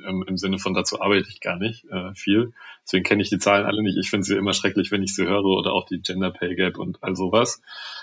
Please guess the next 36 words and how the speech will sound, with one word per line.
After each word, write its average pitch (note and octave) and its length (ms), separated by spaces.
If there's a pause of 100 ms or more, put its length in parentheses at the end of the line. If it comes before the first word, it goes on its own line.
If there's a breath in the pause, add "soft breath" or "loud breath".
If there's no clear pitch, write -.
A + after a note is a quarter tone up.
(200 loud breath)
Ähm, F#2 580 (160)
und G2 180
für G2+ 100
mich B2+ 240
ist - 140
Männlichkeit, A2+ 880 (920)
weil G2 600
auch G2 180
viele A#2+ 240
Leute G#2+ 280
natürlich A2 420
in G2+ 80
den G2 140
Workshops G2+ 360
dann G2 140
sind F#2 160
so, F#2 80
"Ja, F#2+ 180
worüber F#2+ 300
reden B2+ 180
wir G#2+ 100
eigentlich, F2+ 240
wenn F2+ 120
wir F2+ 80
von F#2 140
Männlichkeit F2 500
sprechen?" F#2 380
Also F#2 320
die, - 400
für - 120
die G#2 120
ist G#2+ 160
es - 160
auch C3 200
eine A#2 120
Frage, G2 600